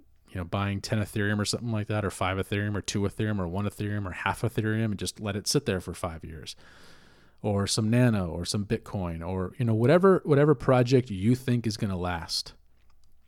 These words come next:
is gonna make it for ten years. Um, so that's it.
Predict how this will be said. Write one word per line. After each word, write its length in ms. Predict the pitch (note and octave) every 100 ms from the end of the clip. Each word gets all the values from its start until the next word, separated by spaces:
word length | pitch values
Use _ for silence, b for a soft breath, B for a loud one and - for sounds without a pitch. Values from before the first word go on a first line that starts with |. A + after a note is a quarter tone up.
| _ _ -
is 120 | A2+
gonna 180 | A#2+ A2+
make 260 | G#2 G#2 -
it 220 | D#2 - _ _ _
for 140 | - G#2
ten 240 | - F#2
years. 480 | F2+ D#2+ D2 - - b b b b b b -
Um, 380 | F#2 E2+ E2 D#2 _ _ _ _ _ _ _ _ _ - - - _ _ _ -
so 120 | -
that's 140 | F3+
it. 140 | G2+